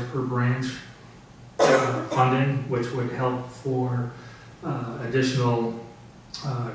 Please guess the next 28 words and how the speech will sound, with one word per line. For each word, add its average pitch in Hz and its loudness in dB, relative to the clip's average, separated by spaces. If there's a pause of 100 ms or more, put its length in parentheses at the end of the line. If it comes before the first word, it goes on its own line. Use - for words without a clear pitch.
clerk 139 -2
of 127 -2
court 131 0
staff. - -2 (720)
Uh, 110 -6
it 127 -2
wouldn't 131 2 (1160)
fund 131 0
a 113 -4
judicial 123 0
assistant 147 2
if 127 0
a 127 -6
second 123 -4
judicial 123 -4
assistant 147 -2
is 123 -2
needed. 131 2 (540)
Um, 113 -2
so 117 -2
there 120 2
would 147 8
be 135 6
some 127 4
ongoing 123 4
costs, 120 -2
specifically 135 2
if 127 2